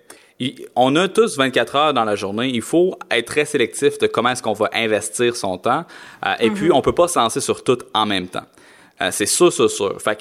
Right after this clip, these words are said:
Speaker 1: qu'elle, si elle se dit, « Je vais mettre mon énergie puis je vais mettre mon effort juste sur les influenceurs, sur Instagram, sur Facebook », on va être all-in là-dessus. Oui, elle a,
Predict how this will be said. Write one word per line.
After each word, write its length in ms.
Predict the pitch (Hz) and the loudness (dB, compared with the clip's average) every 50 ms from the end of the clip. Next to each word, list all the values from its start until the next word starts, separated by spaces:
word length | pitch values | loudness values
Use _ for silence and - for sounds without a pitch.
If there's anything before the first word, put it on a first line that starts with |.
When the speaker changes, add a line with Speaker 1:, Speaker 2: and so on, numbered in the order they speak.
| - - _ _ - | -10 -20 _ _ -2
Speaker 1:
qu'elle, 400 | 160 185 202 208 214 202 185 - | 0 0 2 2 2 0 -2 -4
si 160 | - - 175 | -2 0 2
elle 160 | 156 151 147 | 2 4 2
se 60 | 131 | 2
dit, « 200 | 131 139 170 185 160 | -2 -6 -6 -4 0
Je 80 | 123 | 2
vais 80 | 113 110 | 2 4
mettre 240 | 120 151 185 - - | 4 2 0 0 -2
mon 120 | 151 147 | -2 0
énergie 420 | 143 135 135 127 120 117 135 156 | 0 0 0 0 0 -2 -4 -8
puis 140 | - - 123 107 | -4 -4 -2 -2
je 60 | 110 | 0
vais 60 | 104 | 0
mettre 180 | 117 143 151 175 | 0 0 0 0
mon 120 | 160 143 | 0 0
effort 420 | 127 127 - 143 143 147 147 - - | 0 0 2 2 2 2 0 -2 -6
juste 300 | - 107 113 139 165 - | -10 -4 -2 -2 -2 0
sur 120 | - 147 131 | -2 0 2
les 160 | 123 117 120 | 2 2 2
influenceurs, 800 | 117 113 - 120 117 107 107 - - 117 113 120 120 123 127 - - - - | 0 0 0 0 0 0 0 0 0 0 0 0 -4 -6 -8 -10 -16 -20 -16
sur 200 | _ - - 107 | _ -6 -2 -2
Instagram, 720 | 107 107 104 - 107 101 101 104 104 110 113 120 123 123 131 | -2 -2 0 0 0 0 0 -2 -2 -2 -2 -2 -2 -4 -6
sur 200 | - - 104 - | -4 -4 -4 0
Facebook », 580 | - 107 98 95 95 95 - 117 135 156 - - - - - - - - - | 2 2 2 2 0 -2 0 2 2 2 0 -6 -16 -20 -20 -20 -20 -10 -6
on 80 | - | -2
va 220 | 104 104 101 101 101 | 0 0 2 0 -2
être 100 | - - - _ | -4 -8 -10 _
all-in 300 | - 143 151 156 165 170 | 0 2 2 2 2 0
là-dessus. 640 | 165 156 139 123 113 - - - 120 120 127 - - - - _ | 0 0 -2 -2 -2 -4 -6 -6 -6 -6 -6 -8 -12 -18 -20 _
Oui, 240 | - 139 175 240 254 - - 113 | -2 0 2 2 2 0 0 0
elle 100 | 110 113 | 0 2
a, 260 | 127 139 139 - 104 | 2 2 2 0 -2